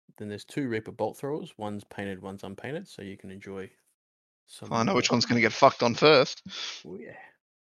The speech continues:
Speaker 1: Um, yeah, just as some fire support, 'cause, I mean, not that there's not enough shooting in this army, but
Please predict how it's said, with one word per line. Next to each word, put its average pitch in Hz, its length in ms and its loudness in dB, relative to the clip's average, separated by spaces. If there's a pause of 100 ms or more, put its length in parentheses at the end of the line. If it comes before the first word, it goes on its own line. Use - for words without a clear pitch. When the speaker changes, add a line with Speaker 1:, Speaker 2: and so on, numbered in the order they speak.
(640)
Speaker 1:
Um, 101 760 -8 (360)
yeah, - 180 -16
just 117 240 -12
as 95 80 -16
some - 180 -18
fire - 260 -12
support, - 380 -10 (260)
'cause, - 220 -20 (300)
I - 20 -16
mean, 80 240 -14 (200)
not - 100 -16
that 85 140 -14
there's - 340 -18 (500)
not 104 180 -16
enough - 220 -18
shooting - 360 -16
in - 80 -20
this - 180 -20
army, - 320 -18
but - 120 -18